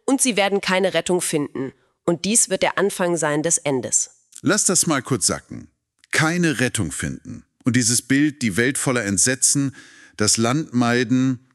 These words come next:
Speaker 2: das beschreibt doch den völligen Zusammenbruch von allem, was wir heute Globalisierung oder internationale Solidarität nennen.
Speaker 1: Richtig.
Speaker 2: Da ist kein heroischer, gemeinsamer Kampf der Menschheit gegen ein Virus. Da ist nur Flucht.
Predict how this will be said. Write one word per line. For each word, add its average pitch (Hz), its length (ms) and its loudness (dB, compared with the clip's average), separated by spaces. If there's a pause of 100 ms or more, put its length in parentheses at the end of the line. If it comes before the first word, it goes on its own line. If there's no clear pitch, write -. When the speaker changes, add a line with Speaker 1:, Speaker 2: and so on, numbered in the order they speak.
Speaker 2:
das 113 160 0
beschreibt 127 480 0
doch 139 80 2
den 110 180 0
völligen 151 460 0
Zusammenbruch 123 680 0
von 104 220 0 (100)
allem, 123 360 2
was 127 180 0
wir 120 120 0
heute 113 320 0
Globalisierung 110 960 0
oder 104 220 0
internationale 101 720 0
Solidarität 85 760 -2
nennen. 67 300 -10 (400)
Speaker 1:
Richtig. - 520 -4
Speaker 2:
Da 101 80 0
ist 120 280 0
kein 165 320 0
heroischer, 131 800 2
gemeinsamer 110 640 0
Kampf 120 320 0
der 110 100 0
Menschheit 101 480 0
gegen 87 180 -2
ein 82 200 -2
Virus. 82 440 0 (380)
Da - 80 -8
ist - 220 2
nur 131 160 2
Flucht. - 640 -2